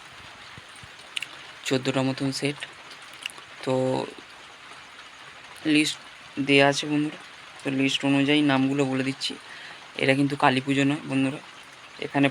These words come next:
পুজোটা চণ্ডী পুজো। গন্তারে ওখানে একটা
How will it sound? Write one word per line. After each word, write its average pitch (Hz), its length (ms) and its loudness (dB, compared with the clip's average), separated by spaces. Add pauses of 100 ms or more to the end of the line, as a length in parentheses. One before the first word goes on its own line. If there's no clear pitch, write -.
পুজোটা 139 380 0 (1400)
চণ্ডী 139 380 6
পুজো। 143 220 -2 (1300)
গন্তারে 131 460 6
ওখানে 135 260 0
একটা 135 160 -4